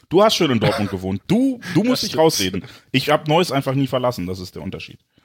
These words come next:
Speaker 2: Ja, das machen wir dann vielleicht ein anderes Mal. Heute wollen wir über das B-V-B-Lernzentrum reden.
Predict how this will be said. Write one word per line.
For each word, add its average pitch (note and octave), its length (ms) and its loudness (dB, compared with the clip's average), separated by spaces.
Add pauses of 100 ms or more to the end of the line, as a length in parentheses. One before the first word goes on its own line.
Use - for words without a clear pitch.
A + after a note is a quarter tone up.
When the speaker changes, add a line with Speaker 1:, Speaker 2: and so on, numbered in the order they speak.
(540)
Speaker 2:
Ja, G#2 300 -8
das C#3 160 -4
machen F3 220 2
wir C#3+ 60 4
dann C#3+ 120 4
vielleicht C3 340 0
ein A#2 100 0
anderes C3+ 280 -4
Mal. B2 260 0
Heute D3 240 2
wollen C#3 220 0
wir C3+ 100 2
über A#2 160 0
das A#2 120 -2
B-V-B-Lernzentrum A2 1080 0
reden. A2+ 340 -4